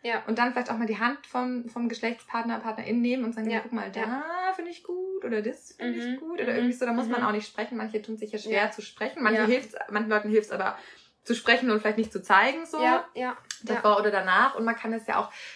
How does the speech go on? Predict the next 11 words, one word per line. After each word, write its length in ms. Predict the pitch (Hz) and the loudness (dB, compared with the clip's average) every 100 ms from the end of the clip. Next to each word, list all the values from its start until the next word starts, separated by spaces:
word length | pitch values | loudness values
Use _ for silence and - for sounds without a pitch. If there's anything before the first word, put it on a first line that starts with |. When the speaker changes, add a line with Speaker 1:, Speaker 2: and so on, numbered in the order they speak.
| - | -2
Speaker 2:
völlig 320 | 269 254 254 | 2 2 2
gelöst 400 | 214 202 247 262 | 0 2 2 0
von 80 | 226 | -4
der 80 | 196 | -4
sex-, 240 | 190 - | -6 -6
sexuellen 600 | - - 196 190 - 190 | -12 -6 -4 -4 -4 -4
Situation 340 | 202 196 247 277 | -2 0 2 2
Speaker 1:
Mhm. 40 | |
Speaker 2:
machen. 200 | 214 208 | 2 2
Einfach 260 | - 214 208 | -2 0 2
mal 200 | 202 | 2